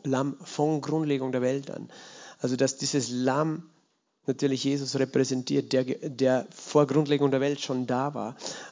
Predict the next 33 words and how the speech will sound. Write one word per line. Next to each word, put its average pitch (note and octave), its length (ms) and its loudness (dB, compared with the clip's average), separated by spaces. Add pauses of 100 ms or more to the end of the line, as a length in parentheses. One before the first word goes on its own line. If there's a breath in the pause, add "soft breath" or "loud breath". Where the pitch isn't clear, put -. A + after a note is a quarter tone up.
Und B2 160 0
dieser C3 240 4
Widder D3 420 8
eben, C#3 240 6
der C3+ 160 4
wird C#3+ 160 4
so C#3+ 180 0
genannt, C3 480 2 (460 loud breath)
auch C3 260 6
im, C3+ 220 2
in C3 240 2
diesem, B2+ 420 -2 (120)
in C3 120 -2
dieser B2+ 220 -4
Geschichte C3+ 400 -2
mit C3 240 0
Abraham, C#3 640 2 (1500 loud breath)
der C3+ 200 8
Widder, F#3 200 8
den, F3 400 4
den F#3+ 160 10
Gott A3 220 10
schon G#3+ 120 10
vorbereitet G3 800 8
hat, F3 220 6
damit F#3+ 320 6
eben F3 240 6
nicht F3 200 2
sein D#3+ 180 6
Sohn E3+ 340 6
geopfert D#3 480 4
werden C#3+ 240 4
muss, E3 340 0